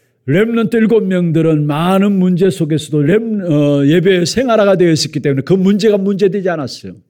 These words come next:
오히려 행복함으로 그 문제들을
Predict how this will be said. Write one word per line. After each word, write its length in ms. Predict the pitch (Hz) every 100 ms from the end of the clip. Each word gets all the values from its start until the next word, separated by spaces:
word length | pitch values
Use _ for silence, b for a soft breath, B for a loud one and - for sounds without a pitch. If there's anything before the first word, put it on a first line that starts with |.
| _ _ _ _
오히려 280 | - 147 143
행복함으로 1000 | 135 254 262 220 196 190 160 151 185 B B B -
그 120 | 156
문제들을 840 | 151 143 165 202 233 190 214 240